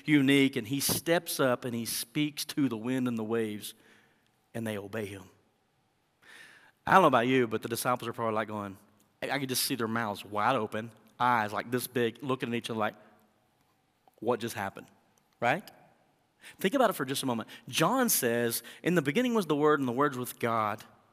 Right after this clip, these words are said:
right? And he goes on to say, "Everything was made through him, and all things were made for him." Colossians says the same thing. So Jesus,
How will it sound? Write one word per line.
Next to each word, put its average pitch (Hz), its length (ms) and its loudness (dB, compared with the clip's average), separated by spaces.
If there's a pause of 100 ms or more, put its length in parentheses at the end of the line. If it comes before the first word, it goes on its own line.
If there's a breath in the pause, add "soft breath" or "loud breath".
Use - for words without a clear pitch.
(300)
right? 147 340 -4 (420 loud breath)
And 143 100 0
he 147 60 2
goes 151 140 0
on 180 80 0
to 165 60 -2
say, 147 360 2
"Everything 190 460 -2
was 160 120 -4
made 135 220 -4
through 175 160 0
him, 165 220 0
and 131 80 -4
all 143 100 -2
things 147 240 -6
were 139 60 -6
made 131 180 -4
for 151 220 -6
him." 165 160 -4
Colossians 160 580 -6
says 131 240 -4
the 113 80 -6
same 117 240 -6
thing. 113 240 -6
So 120 180 -6
Jesus, 131 600 -2